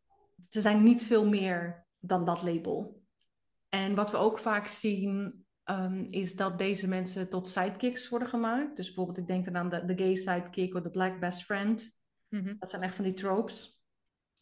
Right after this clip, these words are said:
Speaker 1: eh, in fictieverhalen. Dat is ook een gevaar, dat je, we ze alleen maar toevoegen. Eh, en dan, ze hebben dus geen eigen, ze hebben geen eigen personage-arc, ze mogen niet ontwikkelen. Ze zijn er echt
Speaker 2: Ja.
Speaker 1: alleen maar om te laten zien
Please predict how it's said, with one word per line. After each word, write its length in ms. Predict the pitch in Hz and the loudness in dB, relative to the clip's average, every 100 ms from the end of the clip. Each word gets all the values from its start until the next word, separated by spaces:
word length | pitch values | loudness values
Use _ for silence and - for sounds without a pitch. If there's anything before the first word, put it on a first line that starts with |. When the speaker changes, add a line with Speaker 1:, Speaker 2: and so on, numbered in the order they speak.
| _ | _
Speaker 1:
eh, 200 | 226 190 | -4 -4
in 120 | 190 185 | -4 -6
fictieverhalen. 880 | 190 - 196 185 180 180 180 185 - - - | -8 -8 -6 -2 0 2 0 -2 -8 -14 -4
Dat 160 | 208 | -4
is 80 | 208 | -2
ook 200 | 180 180 | -2 -4
een 60 | 180 | -8
gevaar, 520 | 185 175 165 165 175 | -6 -4 -2 -4 -6
dat 200 | 180 180 | -8 -4
je, 80 | 185 | -2
we 80 | 185 | 0
ze 100 | 196 | 4
alleen 260 | 185 196 | 4 4
maar 160 | 185 185 | 0 0
toevoegen. 720 | 226 214 185 180 175 214 - _ _ _ _ _ _ _ | 0 2 -2 -2 -4 -6 -10 _ _ _ _ _ _ _
Eh, 220 | 185 165 | -6 -4
en 80 | 185 | 0
dan, 180 | 185 185 | 0 0
ze 80 | 208 | 0
hebben 180 | 196 | -2
dus 100 | 196 | -2
geen 140 | - 202 | -2 0
eigen, 520 | 180 185 185 - 208 | 0 0 -6 -10 -8
ze 80 | - | -4
hebben 180 | 190 190 | -4 -4
geen 120 | 196 | -4
eigen 300 | 180 190 190 | -2 -4 -4
personage-arc, 920 | 180 196 233 269 262 - 196 190 190 | -4 -2 0 0 0 -4 -2 -2 -4
ze 160 | - 190 | -6 -2
mogen 300 | 190 190 196 | 0 0 -2
niet 120 | 185 | -4
ontwikkelen. 720 | 170 202 214 208 185 190 - _ _ _ _ _ _ | -2 -2 0 0 0 -2 -10 _ _ _ _ _ _
Ze 80 | 190 | -4
zijn 180 | 175 175 | -2 0
er 60 | |
echt 200 | - 190 | -2 -2
Speaker 2:
Ja. 100 | 185 190 | -6 -4
Speaker 1:
alleen 180 | 175 | -4
maar 180 | - 185 | -2 -4
om 80 | 175 | -4
te 100 | 175 | -6
laten 300 | 165 170 170 | -6 -6 -8
zien 500 | 185 180 170 170 | -4 -2 -2 -6